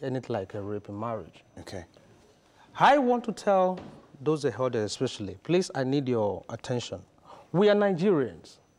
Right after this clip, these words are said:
Speaker 1: We are Africans. This so-called, uh, rape in marriage is coming from,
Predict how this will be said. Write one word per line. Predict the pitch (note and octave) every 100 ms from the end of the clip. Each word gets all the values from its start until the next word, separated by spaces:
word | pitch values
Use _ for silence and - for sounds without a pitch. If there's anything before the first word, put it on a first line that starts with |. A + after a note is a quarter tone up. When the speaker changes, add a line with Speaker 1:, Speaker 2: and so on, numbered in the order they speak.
| _ _ _ D#3+
Speaker 1:
We | G#3+
are |
Africans. | F3+ A3+ A3+ G3+ - G2+ - - - _ - - - -
This | G3 C#4
so-called, | C4+ A#3+ B3 A#3
uh, | G#3+
rape | A#3 A3+
in | A3
marriage | G#3 G#3+ G#3+ G#3+ - - -
is | G#3+ -
coming | - D#4 C#4+ B3+
from, | - A#3 G#3 G3